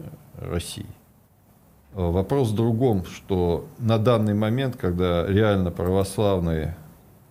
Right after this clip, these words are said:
составляют несколько процентов населения, то есть люди, готовые воспринимать монарха в качестве помазанника Божьего, а не случайного самозванца, захватившего власть,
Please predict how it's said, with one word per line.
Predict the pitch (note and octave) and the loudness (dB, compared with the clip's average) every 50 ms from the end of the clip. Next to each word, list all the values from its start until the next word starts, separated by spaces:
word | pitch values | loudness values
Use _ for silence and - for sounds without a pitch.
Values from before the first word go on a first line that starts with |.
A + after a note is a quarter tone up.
| _ _ - - - | _ _ -20 -18 -14
составляют | G2+ - - - G2+ F#2 F#2+ G2 F#2+ F2+ E2+ E2 D#2+ - | -14 -8 -4 -2 0 0 2 2 2 2 2 0 -2 0
несколько | G#2+ A2+ G#2 - - F#2 E2+ - E2+ | 0 0 0 0 -2 -6 -4 -4 -6
процентов | - G2 F#2+ F#2 - - F#2+ F2+ - F2 F2 - | -4 -2 -2 -2 0 0 -2 0 0 -4 -4 -2
населения, | G2 F#2 - - A2 A#2 C#3 D3+ C#3+ A2 F2 - - - - - - - - - - - - - - - - - - - - - - | -4 -4 -2 -2 -2 0 0 0 0 -2 -2 -4 -8 -10 -14 -20 -20 -20 -20 -20 -20 -20 -20 -20 -20 -20 -20 -20 -20 -20 -20 -20 -10
то | - G2+ | -6 -6
есть | F#2 - - | -4 -2 0
люди, | B2 B2+ A2+ F#2+ G2 | 2 2 4 4 2
готовые | F2 G2 G2+ G2 - B2 G#2 F2+ F2+ F2+ E2+ | 2 2 0 2 2 0 2 2 2 2 2
воспринимать | E2+ E2+ E2+ - - F#2 F#2+ G2 G2 F#2+ F#2 - - | 0 -2 -4 -4 0 0 2 2 2 0 0 0 -2
монарха | F#2+ F#2+ F#2+ F#2+ F2+ F2+ - - E2 | 0 0 2 0 0 -2 -2 -4 -6
в | - | -6
качестве | - - G2 F#2 E2 - - - - - - D#2+ D#2+ E2 D#2+ D2 D2 D2+ - - - - _ _ _ - _ _ _ _ - _ - | -4 -2 -2 -2 -2 -4 -8 -12 -12 -10 -6 -2 0 0 0 0 -2 -6 -10 -16 -20 -20 _ _ _ -20 _ _ _ _ -20 _ -4
помазанника | G#2+ G#2+ A#2+ B2 A#2+ G#2+ A2 F#2+ E2+ E2+ - F#2 | -2 0 2 2 2 2 2 0 0 0 -2 -2
Божьего, | E2+ E2 F2+ E2+ D#2+ D#2+ D#2 D2 C#2 C2 C2 - - | -2 0 0 0 0 0 -2 -2 -2 -2 -4 -4 -4
а | - F2 | -2 0
не | E2+ F2 E2 | 0 0 -2
случайного | - - G2 F2+ - G#2+ G2 E2+ E2 E2 D#2 | -2 -4 -6 -4 -2 0 0 0 0 -2 -2
самозванца, | D#2 - - E2+ E2+ E2+ E2+ F2 F#2+ F#2 F2 E2 E2 - E2 | -4 -4 -4 -2 0 0 0 0 0 0 0 -2 -4 -6 -6
захватившего | E2 E2 - - E2 D#2+ - - E2 D#2+ - - E2+ D#2 D#2 D#2 | -8 -6 -6 -4 -4 -4 -4 -6 -10 -10 -8 -6 -4 -4 -2 -2
власть, | D#2 D#2 D2+ - | -4 -4 -6 -8